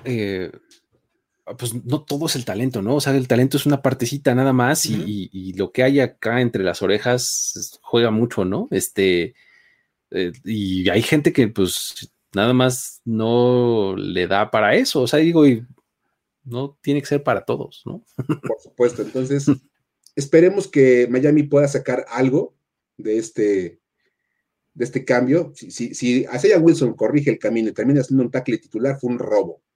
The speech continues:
Speaker 2: total.
Speaker 1: Ah, absolutamente. Sí, para los Dolphins. Sí, sí, totalmente.
Speaker 2: Y va a valer la pena el riesgo y todo. Y para <laughs> Tennessee va a ser una historia terrible de, pues, no lo pudimos controlar y simplemente perdimos talento y dinero.
Speaker 1: Así es.
Speaker 2: Pero,
Speaker 1: Pues, bueno.
Speaker 2: bueno,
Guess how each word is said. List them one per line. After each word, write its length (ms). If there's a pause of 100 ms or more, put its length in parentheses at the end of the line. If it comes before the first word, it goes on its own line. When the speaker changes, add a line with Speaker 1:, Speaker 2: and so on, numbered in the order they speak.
(480)
Speaker 2:
total. 360
Speaker 1:
Ah, 160
absolutamente. 760
Sí, 160
para 220
los 160
Dolphins. 340
Sí, 220
sí, 200
totalmente. 720
Speaker 2:
Y 120
va 80
a 40
valer 300
la 140
pena 180
el 80
riesgo 540
y 160
todo. 440 (280)
Y 120
para 200
<laughs> 260
Tennessee 320
va 80
a 40
ser 120
una 80
historia 260
terrible 500
de, 200 (160)
pues, 260
no 120
lo 100
pudimos 320
controlar 540
y 200 (200)
simplemente 500
perdimos 380
talento 580 (180)
y 120
dinero. 400 (580)
Speaker 1:
Así 320
es. 420 (220)
Speaker 2:
Pero, 120
Speaker 1:
Pues, 100
bueno. 280
Speaker 2:
bueno, 240